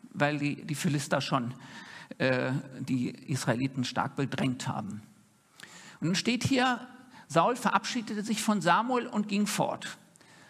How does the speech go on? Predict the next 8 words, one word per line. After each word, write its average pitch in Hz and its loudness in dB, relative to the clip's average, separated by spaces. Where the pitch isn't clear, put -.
Da - 4
veränderte 247 0
Gott 202 2
ihn 185 -2
tief 233 0
in 214 4
seinem 190 4
Herzen. - 0